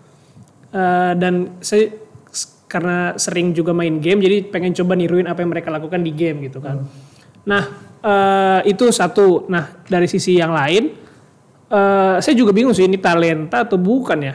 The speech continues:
Speaker 1: Karena, karena gini, karena, eh, saya selam-, sa-, selama, sampai tahun dua ribu tujuh belas atau dua ribu delapan belas lalu,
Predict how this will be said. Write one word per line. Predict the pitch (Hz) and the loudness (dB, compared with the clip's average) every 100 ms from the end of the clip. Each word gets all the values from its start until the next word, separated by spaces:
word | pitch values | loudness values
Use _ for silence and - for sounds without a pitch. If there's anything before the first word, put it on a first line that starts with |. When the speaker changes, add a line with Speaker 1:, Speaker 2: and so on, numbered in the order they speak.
| - | -10
Speaker 1:
Karena, | - 214 269 - | -4 -2 -2 -4
karena | - 220 | -4 0
gini, | 226 170 | 0 -2
karena, | 151 165 220 240 - | -2 -2 -2 -4 -6
eh, | 196 180 175 170 170 175 - - _ _ | 0 2 2 2 0 -4 -10 -20 _ _
saya | - 233 | -2 0
selam-, | 254 220 190 180 | 2 2 0 -2
sa-, | - - 190 185 | -6 -2 -2 -2
selama, | - 185 175 175 170 165 165 160 | -6 -2 0 0 -2 -2 -6 -8
sampai | - 202 202 208 | -6 -2 0 0
tahun | 214 208 202 | 2 2 4
dua | 196 | 4
ribu | 190 180 185 | 4 2 0
tujuh | 202 160 175 | -2 -2 -2
belas | 165 196 | 0 0
atau | 208 202 | 0 0
dua | 190 | 2
ribu | 185 170 | 2 0
delapan | 175 175 170 | -2 -2 -4
belas | 170 | -4
lalu, | - 165 220 - | -2 0 0 0